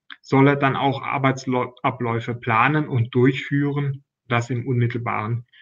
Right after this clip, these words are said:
Produktionsbereich. Das ist ein konkretes Beispiel aus einem Unternehmen, was dort erarbeitet wurde.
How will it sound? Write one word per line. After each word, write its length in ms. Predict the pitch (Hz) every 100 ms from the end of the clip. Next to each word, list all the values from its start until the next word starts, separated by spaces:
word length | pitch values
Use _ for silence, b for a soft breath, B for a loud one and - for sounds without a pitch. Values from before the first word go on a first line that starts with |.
| b _
Produktionsbereich. 920 | 117 110 101 - 104 - 98 95 - - _ b b b _ _
Das 200 | 151 156
ist 60 | 143
ein 160 | 147
konkretes 580 | 139 135 135 165 151 -
Beispiel 460 | 110 147 - - 170
aus 200 | 131 -
einem 240 | 123 117
Unternehmen, 680 | 127 113 104 113 165 196 160
was 220 | 139 135
dort 260 | - 123 113
erarbeitet 680 | 110 - 123 190 185 185 -
wurde. 480 | 175 175 170 180